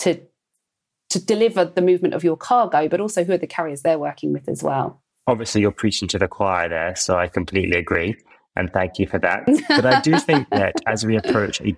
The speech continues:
Speaker 2: different point in the sort of cycle, if we can call it that, sometimes in supply chain, we talk about the bullwhip effect. And we sort of say, "Hey, we have to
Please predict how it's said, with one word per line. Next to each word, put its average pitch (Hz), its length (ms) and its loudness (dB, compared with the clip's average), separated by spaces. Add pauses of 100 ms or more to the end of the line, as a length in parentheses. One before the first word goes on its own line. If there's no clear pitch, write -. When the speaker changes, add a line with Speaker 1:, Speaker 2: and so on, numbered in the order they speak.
Speaker 2:
different 98 560 -2
point 95 480 -2
in 90 140 0
the 87 80 -4
sort 90 220 -2
of 90 100 -2
cycle, - 500 -2
if - 100 -10
we 90 100 -12
can 90 120 -4
call 92 240 0
it - 120 0
that, - 300 -4 (540)
sometimes 120 460 0
in 101 80 2
supply 101 300 -2
chain, 92 200 -2
we 92 80 -2
talk 101 220 0
about 87 180 -2
the - 80 -4
bullwhip 92 400 -2
effect. - 500 -4 (180)
And 98 120 0
we 90 80 0
sort 95 140 0
of 92 80 -2
say, 113 200 2
"Hey, 98 440 -2 (260)
we 101 100 2
have 107 200 -2
to 95 260 2